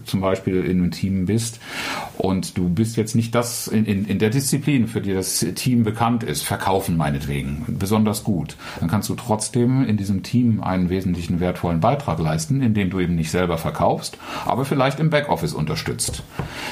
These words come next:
den guten Verkäufern ihren Job ermöglicht. Da bist du eigentlich in einer ganz anderen Qualität unterwegs als die Verkäufer. Aber erst wenn ich das miteinander so kombiniere, dass jeder seinen Beitrag leisten kann,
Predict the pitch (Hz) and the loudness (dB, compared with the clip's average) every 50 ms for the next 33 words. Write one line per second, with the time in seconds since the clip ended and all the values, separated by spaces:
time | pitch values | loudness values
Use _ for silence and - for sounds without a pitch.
0 | - - - 101 98 95 92 85 80 - 117 123 120 117 117 104 - - 95 - | -8 -4 -2 0 0 0 0 -2 -2 2 2 2 2 2 0 -2 0 -2 -4 -2
1 | - 107 107 117 117 - 127 123 113 117 117 113 110 113 - - - - 76 67 | 0 2 2 2 2 2 0 2 2 2 2 4 4 2 2 2 2 -2 -2 -2
2 | - - - - - - - - - - - 98 113 127 120 - - 95 117 123 | -4 -6 -8 -8 -8 -8 -8 -10 -10 -8 -4 -2 -2 -2 0 0 2 2 2 2
3 | 123 131 127 135 120 - - 110 107 107 101 101 - 131 135 156 156 - 127 123 | 2 2 0 0 -2 -2 0 0 0 0 0 0 0 0 0 0 0 0 2 2
4 | 123 120 123 120 113 117 117 104 104 95 - 104 98 113 117 131 131 117 131 123 | 2 2 2 0 0 0 0 0 0 -2 0 0 0 0 0 0 -2 0 0 2
5 | 113 123 139 135 - - - 95 101 98 113 - 110 107 101 101 101 92 78 - | 2 2 0 0 -4 -2 -2 -2 -2 -2 -2 -2 -2 0 0 0 -2 -4 -6 -10
6 | - - - 80 - 87 87 90 - - 170 226 247 - - - - - - - | -8 -6 -6 -4 0 0 2 2 2 2 2 0 0 -2 -6 -18 -18 -16 -14 -14
7 | - - - - - - 90 - - 120 139 - - 139 127 120 113 135 160 160 | -12 -14 -14 -10 -4 -2 0 2 2 2 0 2 2 0 0 0 2 0 0 2
8 | 160 160 135 135 127 120 120 120 117 113 110 113 - - 95 101 123 139 139 - | 2 0 2 2 2 4 4 4 4 4 2 0 -2 -4 0 2 2 2 2 2
9 | 131 123 113 107 120 123 123 113 104 87 90 87 82 - - 104 107 104 95 95 | 2 2 4 4 4 4 4 4 2 2 0 0 -2 0 0 0 2 2 0 0
10 | 92 90 90 - 160 160 - 87 82 90 80 78 80 - - - - - 104 131 | 0 0 2 2 0 0 0 0 0 0 0 0 0 -2 -4 -4 -2 0 2 2
11 | 156 160 | 2 0